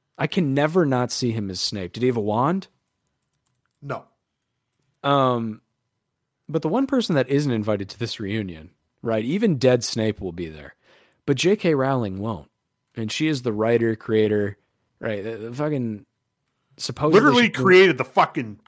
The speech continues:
Speaker 2: goddamn book series that turned into
Speaker 1: And they
Speaker 2: a
Speaker 1: didn't
Speaker 2: lot of money.
Speaker 1: compromise at all. It's not like she sold it to somewhere and it got changed.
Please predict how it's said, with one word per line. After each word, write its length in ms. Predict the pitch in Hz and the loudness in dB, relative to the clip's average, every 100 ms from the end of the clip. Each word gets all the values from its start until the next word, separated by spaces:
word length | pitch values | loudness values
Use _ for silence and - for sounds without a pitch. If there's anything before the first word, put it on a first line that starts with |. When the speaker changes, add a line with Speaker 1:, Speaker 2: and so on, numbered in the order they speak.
| - | -6
Speaker 2:
goddamn 600 | 151 139 123 127 123 110 - | 0 0 -2 -6 -6 -6 -8
book 200 | 127 123 | -8 -8
series 380 | - 113 113 107 | -14 -12 -12 -14
that 160 | 104 | -18
turned 280 | - 113 110 | -16 -16 -12
into 340 | 110 113 98 - _ _ _ _ _ _ _ _ _ _ _ _ _ | -12 -12 -14 -18 _ _ _ _ _ _ _ _ _ _ _ _ _
Speaker 1:
And 160 | 151 151 | -4 0
they 40 | |
Speaker 2:
a 20 | 156 | 2
Speaker 1:
didn't 80 | |
Speaker 2:
lot 60 | 127 | 2
of 100 | 113 | 0
money. 40 | |
Speaker 1:
compromise 640 | - 170 - 131 127 117 104 | 0 -2 -2 -2 0 -2 -4
at 120 | 104 | -2
all. 340 | 117 127 76 | 2 0 -2
It's 160 | 90 - | -10 -8
not 140 | 143 | -4
like 100 | 139 | -4
she 140 | - 127 | -4 -4
sold 340 | - 120 117 | 0 0 -2
it 80 | 110 | -4
to 100 | 107 | -8
somewhere 420 | - 104 104 101 | -6 -6 -6 -6
and 60 | 98 | -8
it 60 | |
got 200 | 92 90 | -8 -10
changed. 360 | - - 117 | -8 -6 -8